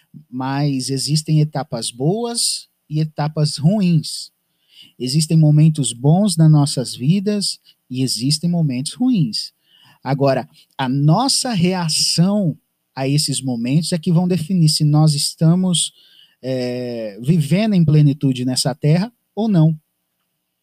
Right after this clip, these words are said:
né? Tudo nessa vida, você já deve ter ouvido aquele ditado assim: olha, é, não vamos colocar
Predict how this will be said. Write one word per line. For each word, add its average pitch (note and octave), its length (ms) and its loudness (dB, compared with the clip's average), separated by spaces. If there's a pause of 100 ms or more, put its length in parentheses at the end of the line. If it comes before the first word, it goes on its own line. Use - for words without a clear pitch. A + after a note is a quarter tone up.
(300)
né? E3 260 0 (840)
Tudo G3+ 280 -2
nessa F#3+ 360 -2
vida, F3+ 440 -2
você E3+ 140 -2
já E3 140 4
deve F3 200 -2
ter A#3 100 0
ouvido F#3+ 260 2
aquele D#3+ 220 0
ditado D3+ 320 0
assim: C#3 240 -2
olha, C#3+ 340 2 (500)
é, B2+ 420 -8
não C#3+ 140 2
vamos F3 220 2
colocar E3+ 640 0